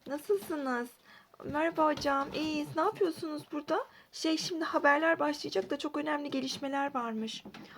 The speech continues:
Aa, öyle mi? Acaba ne? Ben de bilmiyorum kızlar. Şimdi izleyeceğim. Heh, haberler başlıyor. Dikkat, dikkat. Sayın seyircilerimiz, çok önemli bir haberi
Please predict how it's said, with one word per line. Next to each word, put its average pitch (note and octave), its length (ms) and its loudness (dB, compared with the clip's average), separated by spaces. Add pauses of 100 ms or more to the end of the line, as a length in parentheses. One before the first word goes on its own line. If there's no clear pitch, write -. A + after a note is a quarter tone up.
(160)
Aa, B3+ 280 -6
öyle C#4 340 -4
mi? F4+ 520 -4 (380)
Acaba D4+ 420 2
ne? D4 360 -2 (280)
Ben D4+ 180 -4
de E4+ 80 -4
bilmiyorum C4+ 380 -4
kızlar. B3+ 360 -6
Şimdi C#4+ 300 -6
izleyeceğim. B3+ 500 -4 (120)
Heh, D4 80 -2 (200)
haberler C4 520 2
başlıyor. B3+ 520 0 (1000)
Dikkat, D4 360 6 (320)
dikkat. G3+ 520 2 (1040)
Sayın C#4 300 4
seyircilerimiz, G3+ 1040 8 (500)
çok D4+ 280 6
önemli B3+ 400 6
bir B3 80 6
haberi A#3+ 420 6